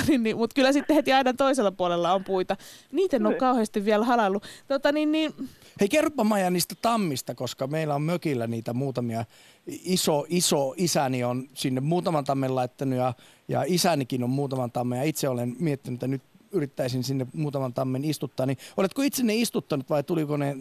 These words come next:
Speaker 3: niinku kämpän mukana?
Speaker 2: Ei, kun ne on sellaiset, jotka on siis,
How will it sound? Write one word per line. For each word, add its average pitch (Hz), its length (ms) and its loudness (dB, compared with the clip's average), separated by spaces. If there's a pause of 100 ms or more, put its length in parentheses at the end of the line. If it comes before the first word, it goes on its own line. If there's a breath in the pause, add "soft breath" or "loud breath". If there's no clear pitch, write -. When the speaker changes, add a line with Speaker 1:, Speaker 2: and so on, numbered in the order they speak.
(160)
Speaker 3:
niinku 143 280 -4 (140)
kämpän 139 320 0
mukana? 135 400 -2 (580)
Speaker 2:
Ei, 175 200 12
kun 170 140 2
ne 180 200 12
on 170 120 10
sellaiset, 170 460 8
jotka 160 340 4
on 156 160 4
siis, 160 180 -6